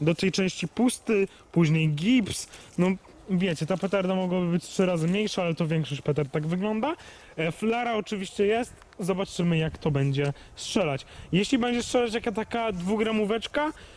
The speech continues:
jeszcze, jeszcze, e, cena jakieś trzydzieści, trzydzieści pięć złotych, więc na tą,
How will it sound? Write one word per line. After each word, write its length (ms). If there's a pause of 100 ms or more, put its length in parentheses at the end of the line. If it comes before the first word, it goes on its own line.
(120)
jeszcze, 500
jeszcze, 540 (300)
e, 160
cena 420
jakieś 640 (140)
trzydzieści, 540
trzydzieści 460
pięć 240
złotych, 540 (380)
więc 360
na 300
tą, 460